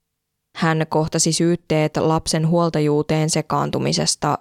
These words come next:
ja sai myöhemmin ehdonalaistuomion. Crystalin huoltajuus siirtyi Garylle. Lisalle myönnettiin rajoitettu tapaamisoikeus vain valvonnan alaisena, jotta varmistuttiin siitä,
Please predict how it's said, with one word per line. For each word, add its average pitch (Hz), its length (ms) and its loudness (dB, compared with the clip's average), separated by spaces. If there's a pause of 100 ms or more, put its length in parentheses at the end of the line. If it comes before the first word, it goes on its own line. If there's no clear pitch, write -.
ja 151 320 0
sai 151 260 0
myöhemmin 156 560 0
ehdonalaistuomion. 143 1300 -2 (1120)
Crystalin 170 540 2
huoltajuus 165 840 2
siirtyi 160 500 0
Garylle. 135 560 -2 (1120)
Lisalle 170 420 2
myönnettiin 160 840 0
rajoitettu 170 800 0
tapaamisoikeus 156 1400 0
vain 180 260 2
valvonnan 156 640 0
alaisena, 156 600 0 (360)
jotta 160 480 0
varmistuttiin 160 800 0
siitä, 156 480 0